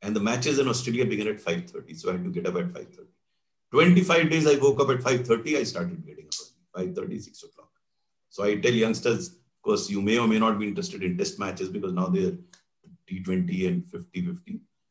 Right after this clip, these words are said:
But, uh, if you want to change a habit of getting up early in the morning, get a girlfriend who wakes up early in the morning, ask her to send in a WhatsApp message. You will jolly well get up early in the morning. There could be other ways of doing it, but find something attractive, likable.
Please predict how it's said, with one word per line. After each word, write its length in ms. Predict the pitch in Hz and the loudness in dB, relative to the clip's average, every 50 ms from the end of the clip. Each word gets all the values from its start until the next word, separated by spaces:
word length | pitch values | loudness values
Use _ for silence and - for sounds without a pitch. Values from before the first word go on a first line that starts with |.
| _ _ _ | _ _ _
But, 320 | - 95 92 92 90 - - - - | -4 -4 -4 -4 -6 -12 -18 -10 -4
uh, 180 | 95 90 90 90 90 - | -2 -2 0 -2 -2 -4
if 140 | 127 120 123 | -6 -2 0
you 100 | 156 170 180 | 2 2 2
want 240 | 180 226 220 190 180 | 4 4 4 4 2
to 100 | 165 - | 0 -2
change 220 | - - 135 139 110 | 0 0 2 2 2
a 40 | |
habit 440 | 98 95 104 104 110 95 95 - - _ _ _ | 0 0 2 2 2 2 2 -4 -14 _ _ _
of 320 | - 143 139 - - - - _ _ | 2 2 2 0 -4 -14 -18 _ _
getting 220 | 110 104 95 - | -4 -2 -2 -2
up 100 | - 92 | -2 -2
early 220 | 98 92 92 95 90 | -2 -2 -2 -4 -4
in 40 | |
the 60 | 85 82 | -4 -6
morning, 460 | 78 78 82 101 123 123 - - - _ _ _ _ - | -8 -8 -8 -8 -8 -8 -8 -10 -14 _ _ _ _ 4
get 180 | - 226 208 | 4 4 6
a 80 | 190 - | 6 6
girlfriend 540 | - 147 151 151 127 135 165 180 175 - 123 | 6 6 6 4 4 2 2 2 2 0 -2
who 200 | 131 127 117 117 | -4 -6 -4 -4
wakes 220 | 104 104 101 - | -4 -4 -2 -4
up 120 | 98 95 - | -6 -2 -2
early 160 | 90 87 92 | -2 -2 -2
in 60 | 90 85 | -6 -10
the 80 | 82 | -10
morning, 400 | 82 82 82 - - - - - - _ _ _ _ _ 95 | -10 -12 -12 -10 -10 -10 -10 -12 -16 _ _ _ _ _ -6
ask 200 | 104 104 - - | -4 -4 0 0
her 80 | 123 | 0
to 120 | 107 123 120 | 0 0 -2
send 260 | - - 95 95 92 | -2 -2 -2 -2 -2
in 180 | 90 87 90 | -2 -2 -4
a 40 | 85 | -6
WhatsApp 420 | - 85 85 85 - 87 82 80 78 | -6 -8 -8 -6 -6 -6 -6 -6 -8
message. 300 | 76 78 101 107 107 - _ _ _ | -6 -4 -4 -4 -4 -8 _ _ _
You 140 | 104 127 135 | -2 -2 0
will 100 | 135 113 | 0 0
jolly 260 | 92 107 101 95 95 | 0 0 0 2 0
well 120 | 90 87 87 | 0 -2 -2
get 180 | 80 80 80 | -4 -6 -10
up 120 | - 82 76 | -12 -12 -12
early 160 | 71 71 - | -14 -14 -16
in 80 | 76 | -20
the 60 | - - | -20 -20
morning. 220 | - - _ _ _ _ _ _ | -20 -20 _ _ _ _ _ _
There 100 | - 170 | 0 2
could 140 | 180 - 196 | 4 4 4
be 100 | - - | 6 6
other 200 | 156 156 185 185 180 | 6 8 8 6 6
ways 160 | 175 160 147 | 6 6 6
of 320 | 139 - - - - 95 | 4 2 -2 -8 -12 -10
doing 180 | 92 95 92 104 | -4 -2 -2 -2
it, 240 | 143 160 - - _ _ _ | -2 -4 -6 -10 _ _ _
but 120 | - 175 175 | 0 0 2
find 340 | 175 - 170 202 233 220 - | 2 2 2 4 4 4 4
something 340 | - 180 175 175 185 156 | 6 6 6 6 4 2
attractive, 680 | 143 131 123 - 131 127 127 - - 143 139 135 131 - - _ _ _ _ _ _ _ _ _ _ _ _ | 0 -2 -2 0 0 -2 -2 0 2 4 4 4 2 -4 -12 _ _ _ _ _ _ _ _ _ _ _ _
likable. 720 | 104 98 98 117 131 131 123 - 76 - 143 147 - | -4 2 4 4 4 4 2 0 0 0 0 0 -2